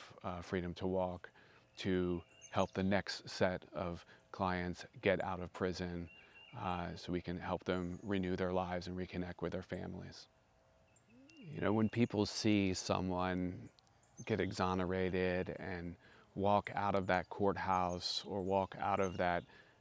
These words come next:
county jail, you know, to a plethora of news cameras and, you know, hug and kiss their family members,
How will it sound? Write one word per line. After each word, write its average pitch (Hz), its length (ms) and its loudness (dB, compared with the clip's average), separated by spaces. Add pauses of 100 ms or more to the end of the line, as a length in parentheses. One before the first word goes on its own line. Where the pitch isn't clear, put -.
county 95 380 2
jail, 92 600 4 (480)
you 139 80 -12
know, 98 140 -4
to 92 220 4
a 95 40 4
plethora 95 640 4
of 90 420 2 (120)
news 104 340 2
cameras 92 920 0
and, 87 440 -6 (640)
you - 60 -8
know, - 260 -8 (160)
hug 98 460 4
and 92 220 -4 (160)
kiss 107 240 0
their 92 180 2
family 101 380 0
members, 90 640 0